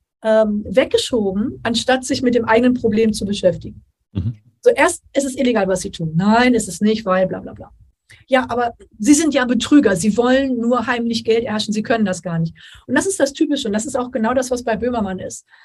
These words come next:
Speaker 1: Du zeigst auf, Leute, ihr habt massive Probleme. Kümmert euch endlich. Kriegt den Arsch hoch. Und anstatt, dass sie sagen, okay, danke für die Warnung, kriegst du noch einen auf die Fresse.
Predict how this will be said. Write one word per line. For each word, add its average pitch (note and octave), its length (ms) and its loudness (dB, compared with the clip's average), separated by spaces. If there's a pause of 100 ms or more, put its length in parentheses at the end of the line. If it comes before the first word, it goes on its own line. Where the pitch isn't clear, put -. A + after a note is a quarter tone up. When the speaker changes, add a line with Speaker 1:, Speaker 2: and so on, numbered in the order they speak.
(140)
Speaker 1:
Du A#3 80 -8
zeigst B3 320 -2
auf, A#3+ 200 0
Leute, C#4 280 4
ihr G#3+ 160 -2
habt G#3+ 160 -2
massive C#4+ 560 4
Probleme. B3+ 500 2
Kümmert E4 320 4
euch G3+ 140 -4
endlich. G#3 420 -6
Kriegt F#4+ 280 0
den C#4 120 0
Arsch A#3 320 -2
hoch. C4 240 2 (540)
Und A#3+ 80 -2
anstatt, A#3+ 240 2
dass B3+ 140 2
sie B3+ 100 -4
sagen, B3 640 0 (120)
okay, C4+ 460 4 (400)
danke B3+ 240 2
für C4+ 160 -2
die A#3 140 -4
Warnung, C4 640 -2 (100)
kriegst C#4 260 0
du C4+ 60 -4
noch A#3+ 80 -4
einen A#3+ 120 -4
auf A3 120 -4
die G#3+ 80 -10
Fresse. - 240 -12